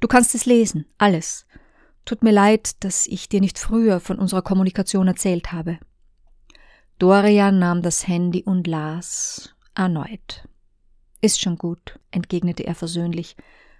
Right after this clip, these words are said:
"Bitte verzeih meinen Ausbruch am Nachmittag." So schliefen sie ein. Ines schlief wenig in jener Nacht.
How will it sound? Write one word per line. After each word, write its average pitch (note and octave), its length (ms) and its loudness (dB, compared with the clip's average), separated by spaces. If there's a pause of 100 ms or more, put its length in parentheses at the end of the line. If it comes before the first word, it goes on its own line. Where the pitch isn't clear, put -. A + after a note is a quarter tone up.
(140)
"Bitte A3+ 200 2
verzeih F#3 420 0
meinen F3+ 240 0
Ausbruch E3 420 -6
am E3 120 -4
Nachmittag." E3 640 -10 (1300)
So G3 320 2
schliefen G3+ 420 0
sie G#3 200 -4
ein. D#3+ 380 -4 (840)
Ines A3+ 480 6
schlief - 320 -4
wenig E3 500 -2
in F3+ 120 -4
jener F3 180 -4
Nacht. - 500 -10